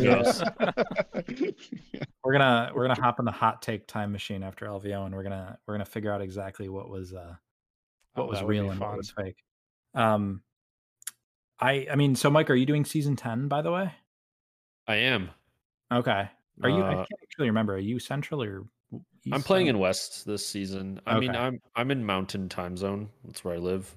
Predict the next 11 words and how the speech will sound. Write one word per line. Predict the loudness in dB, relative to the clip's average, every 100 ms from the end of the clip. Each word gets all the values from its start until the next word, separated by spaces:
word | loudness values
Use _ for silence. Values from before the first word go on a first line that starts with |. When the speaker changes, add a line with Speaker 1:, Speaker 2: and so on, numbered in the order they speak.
| -16
Speaker 4:
Gotcha. | -8 -6 -6
Speaker 1:
Gotcha. | -8 -8
Speaker 2:
Uh, |
so | -6 -4 -6
it's, | 2
<laughs> |
there's | 4 4 0 0
no | 4 6
bracket, | 6 4 0 -4 -20 -20 _ -6
but, | -2 0
uh, | 0 -2 -4